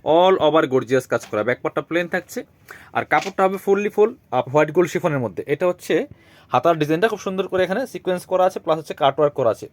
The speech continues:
অসম্ভব সুন্দর একটা লাক্সারি ফোর পিস ড্রেস। সাথে বাকি পার্টগুলো দেখিয়ে দিব। ইনার হবে ওড়না,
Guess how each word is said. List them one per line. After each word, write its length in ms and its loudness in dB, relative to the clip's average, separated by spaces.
অসম্ভব 340 -4
সুন্দর 360 -6
একটা 220 -8
লাক্সারি 380 -4
ফোর 160 -6
পিস 180 -8
ড্রেস। 160 -12
সাথে 160 2
বাকি 240 0
পার্টগুলো 360 4
দেখিয়ে 240 0
দিব। 80 -2
ইনার 260 0
হবে 220 0
ওড়না, 200 -4